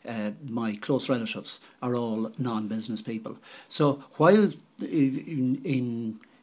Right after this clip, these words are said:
because I'm a member of their family, they're supportive and they want me to do well. They really don't understand what I do, and they're really not in a position to pass me referrals, and they don't have the connections, and the lives they lead doesn't bring them across the connections.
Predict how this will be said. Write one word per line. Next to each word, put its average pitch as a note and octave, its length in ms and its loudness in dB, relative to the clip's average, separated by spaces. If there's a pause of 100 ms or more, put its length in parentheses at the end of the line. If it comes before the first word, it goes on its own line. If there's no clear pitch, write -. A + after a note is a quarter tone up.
(520)
because D3 300 6
I'm A#2 100 4
a A#2 60 2
member A#2+ 240 2
of G#2+ 80 -2
their A2+ 100 -6
family, C3 360 0 (260)
they're B2 160 4
supportive C3 500 2
and A#2 80 -6
they A2 40 -2
want A2+ 200 -4
me A2 80 -2
to - 120 -6
do B2+ 80 -4
well. A2+ 240 -2 (260)
They C#3+ 80 0
really E3+ 260 2
don't C3+ 260 0
understand G#2 460 -4
what G#2 160 -10
I G#2 80 -8
do, A2+ 300 -10 (260)
and C3 120 2
they're C3+ 120 4
really D#3+ 240 2
not C#3+ 200 -2
in B2 40 -4
a G#2+ 40 -6
position A2+ 340 -6
to G#2 60 -8
pass G#2+ 280 -8
me A2 80 -4
referrals, B2 460 -4
and B2 160 -8
they C3+ 60 -8
don't B2+ 180 -4
have A2 100 -10
the A2 80 -8
connections, A2 580 -6
and A2+ 120 -8
the B2 80 -4
lives A#2+ 280 -4
they A2+ 80 -6
lead A2 180 -2
doesn't C3 280 -8
bring A#2+ 160 -4
them G#2+ 120 -6
across B2 300 -6
the - 60 -12
connections. - 400 -10